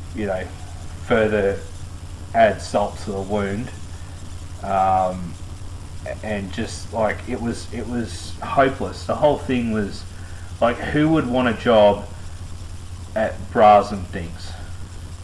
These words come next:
This is what I'm saying. They, they had, <coughs> they had jobs at Bras and Things, right? And retail. I was only gonna apply for a job at Bra-, at Bras and Things. I was gonna say, "Okay, <laughs>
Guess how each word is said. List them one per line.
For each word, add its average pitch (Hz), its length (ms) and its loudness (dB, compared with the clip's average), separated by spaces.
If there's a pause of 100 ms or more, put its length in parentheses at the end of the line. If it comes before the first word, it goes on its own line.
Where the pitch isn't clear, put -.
(120)
This 120 200 -2
is 131 80 -6
what 127 120 4
I'm 110 100 2
saying. 101 320 -4
They, 104 200 -2
they 104 180 2
had, 123 280 4 (640)
<coughs> - 0 - (300)
they 107 180 6
had 123 300 4
jobs 117 340 4
at 101 240 0
Bras 104 320 10
and 101 160 -2
Things, 92 340 -4
right? 90 360 2
And 98 220 -4
retail. 104 580 4 (500)
I 151 180 8
was 170 180 8
only 139 180 6
gonna 107 240 6
apply 104 300 6
for - 180 0
a 92 60 -4
job 98 200 0
at - 240 -8
Bra-, 104 300 2
at - 140 -2
Bras 117 280 8
and 139 120 -2
Things. 87 200 -6 (180)
I 120 60 4
was 123 140 2
gonna 107 200 0
say, 117 340 6
"Okay, 135 320 2 (360)
<laughs> 185 120 2